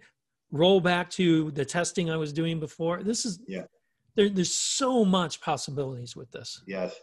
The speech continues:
Speaker 2: Uh, and in the future, uh, so, so, so this is what we are delivering today. So later this
Speaker 1: It's
Speaker 2: month,
Speaker 1: amazing.
Speaker 2: yeah, later this month, and, and in partnership with Intel, that we will launch uh,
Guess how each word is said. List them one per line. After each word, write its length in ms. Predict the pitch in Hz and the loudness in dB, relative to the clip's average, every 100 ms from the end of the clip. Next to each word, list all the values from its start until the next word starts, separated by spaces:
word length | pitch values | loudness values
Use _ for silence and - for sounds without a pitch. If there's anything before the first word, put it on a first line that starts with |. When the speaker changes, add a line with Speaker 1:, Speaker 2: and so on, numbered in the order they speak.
| _ _ - | _ _ -10
Speaker 2:
Uh, 200 | 104 110 - - | -8 -8 -12 -8
and 400 | 131 131 135 - _ _ _ 170 | -6 -6 -10 -14 _ _ _ -4
in 120 | 196 | 2
the 100 | 165 | 2
future, 540 | - 202 190 - - - _ _ _ - | 2 -2 -2 -8 -10 -14 _ _ _ -12
uh, 360 | 104 101 101 101 _ _ _ | -8 -6 -6 -10 _ _ _
so, 360 | - 127 123 - | 0 2 0 2
so, 200 | 147 139 | 0 4
so 120 | 151 | 4
this 300 | 143 220 185 | 6 6 6
is 140 | 170 | 4
what 300 | 143 147 147 | 6 4 4
we 160 | 127 139 | 4 6
are 120 | 131 | 6
delivering 640 | 127 117 123 123 117 113 - | 6 6 6 4 4 -2 -6
today. 460 | 107 107 95 - - | -2 0 0 -4 -4
So 360 | - 113 113 - | 0 2 0 -2
later 400 | 113 139 143 147 | 2 6 8 6
this 200 | 127 123 | 6 2
Speaker 1:
It's 80 | 139 | 2
Speaker 2:
month, 120 | 131 | -2
Speaker 1:
amazing. 280 | 127 123 110 _ _ _ _ _ _ | -2 -10 -14 _ _ _ _ _ _
Speaker 2:
yeah, 120 | 107 107 | 0 4
later 340 | 127 156 147 | 8 10 8
this 220 | 131 123 | 8 4
month, 360 | 120 110 92 120 | 2 2 0 -2
and, 240 | 110 107 - | -4 -6 -6
and 160 | 110 | -4
in 80 | 113 | -4
partnership 460 | 117 143 139 120 107 | 0 4 4 4 4
with 100 | 98 | 4
Intel, 520 | 120 120 110 92 87 - _ _ _ | 2 2 0 -2 -2 -8 _ _ _
that 260 | 110 110 95 | 0 0 0
we 160 | 110 | 2
will 260 | 113 113 110 | 4 6 6
launch 540 | 104 107 101 92 - - _ _ _ _ - | 4 2 0 -6 -12 -16 _ _ _ _ -8
uh, 240 | 98 95 | -4 -2